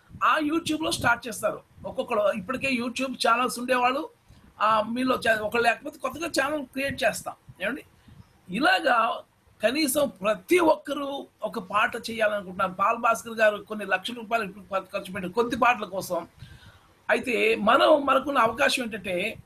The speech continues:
మనం ఐదు వేల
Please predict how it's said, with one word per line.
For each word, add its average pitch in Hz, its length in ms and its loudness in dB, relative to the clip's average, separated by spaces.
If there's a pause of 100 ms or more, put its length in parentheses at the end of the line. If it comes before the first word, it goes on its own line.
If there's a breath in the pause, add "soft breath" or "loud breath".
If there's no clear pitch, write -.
(640)
మనం 190 560 2 (520)
ఐదు 302 220 4
వేల 320 240 6